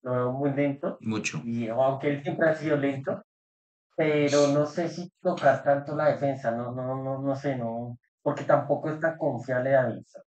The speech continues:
Speaker 1: Es que es como, como, no sé, al-, ambos son, no son certeza para la selección, o por lo menos para mí nunca han sido certeza. Entonces, no sé qué, qué tanto elevaría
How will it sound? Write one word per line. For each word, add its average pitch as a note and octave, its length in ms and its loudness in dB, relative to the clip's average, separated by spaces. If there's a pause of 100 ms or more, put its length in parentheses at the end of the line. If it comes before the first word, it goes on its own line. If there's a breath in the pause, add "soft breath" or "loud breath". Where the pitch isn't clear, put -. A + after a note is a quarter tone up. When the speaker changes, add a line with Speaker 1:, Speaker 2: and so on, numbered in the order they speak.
(100)
Speaker 1:
Es - 100 -18
que D#3+ 480 0 (180 loud breath)
es C#3 220 -6
como, C#3+ 800 2
como, A#2+ 360 -4
no B2 120 -6
sé, A#2 580 -6
al-, D3 180 6
ambos D#3+ 380 0
son, E3 320 0 (540)
no D#3 180 -2
son D#3+ 220 0
certeza E3 560 -2
para D#3 160 2
la C3 100 6
selección, A2+ 400 -2
o F#3+ 100 2
por C3 140 -4
lo B2 80 -4
menos B2 240 -6
para C#3+ 160 2
mí C3 100 -4
nunca C3+ 220 -2
han C#3 140 2
sido C#3 180 -4
certeza. B2 600 -4 (560 loud breath)
Entonces, C3+ 880 -2
no C#3+ 240 0
sé D#3+ 280 -6
qué, D#3+ 220 -6 (160)
qué E3 140 -4
tanto D3+ 360 -2
elevaría B2 640 2